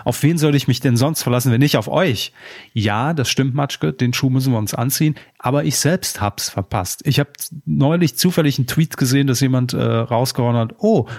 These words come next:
da ist gerade eine neue Shea Krömer-Folge bei YouTube aufgeschlagen.“ Ähm, muss ich auch noch nachholen.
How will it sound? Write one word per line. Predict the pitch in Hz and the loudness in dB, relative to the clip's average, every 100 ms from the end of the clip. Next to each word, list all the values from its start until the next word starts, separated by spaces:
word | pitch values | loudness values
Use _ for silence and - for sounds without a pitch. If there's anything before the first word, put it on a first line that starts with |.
| - | -4
da | 131 | -2
ist | - | 0
gerade | 131 | 0
eine | 123 | 2
neue | 131 123 | 2 2
Shea | 139 | 0
Krömer-Folge | 123 156 147 110 107 110 - 104 110 110 | 0 2 2 2 0 -2 0 0 2 2
bei | 104 110 | 2 0
YouTube | 120 123 110 | 0 0 0
aufgeschlagen.“ | 95 95 - - 107 101 127 - - - - - - | 0 -2 -2 -2 0 0 -2 -4 -10 -20 -20 -20 -6
Ähm, | 117 110 113 117 113 113 113 | -2 0 0 0 0 0 2
muss | 120 160 196 | 2 4 4
ich | 170 | 2
auch | 160 | 2
noch | 170 156 | 2 2
nachholen. | 123 90 - - | 0 -2 -4 -6